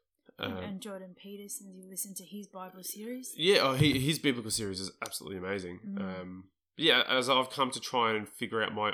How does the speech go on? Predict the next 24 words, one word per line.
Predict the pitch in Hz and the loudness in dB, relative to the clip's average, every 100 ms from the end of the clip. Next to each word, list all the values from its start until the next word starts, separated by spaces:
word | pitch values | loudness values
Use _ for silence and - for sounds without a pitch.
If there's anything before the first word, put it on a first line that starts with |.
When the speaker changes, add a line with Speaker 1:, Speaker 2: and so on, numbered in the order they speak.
| - | 0
Speaker 2:
own | 104 107 104 | -2 -2 -4
perspective | 110 - 110 98 - 98 87 - - - | -4 -4 -4 -6 -6 -8 -8 -14 -18 -8
on | 101 98 95 92 _ _ _ _ - | -6 -4 -6 -10 _ _ _ _ -10
the | 107 | -4
world | 101 104 101 95 | 0 2 0 -2
around | 90 98 104 104 | -4 -2 -2 -4
me | 95 87 - - | -4 -6 -8 -8
and | 104 98 | -8 -4
my | 101 92 | -2 -2
place | - 107 113 - | -2 0 0 -2
in | 92 87 | -4 -8
it, | - _ _ _ _ _ | -10 _ _ _ _ _
it's, | - - - - | -4 0 -2 -2
it's, | 101 101 - _ | -6 -8 -12 _
it's | - - - _ | -8 -8 -8 _
brought | - 123 139 | -2 2 2
me | 143 123 | 0 -2
to | - 120 | -2 0
a | 107 101 _ | -2 -4 _
completely | - 113 131 127 110 - | -12 -8 -4 -4 -6 -6
different | 120 - 113 | -8 -6 -6
understanding | 98 92 - 98 101 92 92 90 | -6 -4 -4 -4 -6 -4 -6 -6
entirely | 104 - - 107 104 101 95 95 | -12 -10 -6 0 0 0 -4 -6
of, | 101 95 95 87 | -6 -4 -4 -8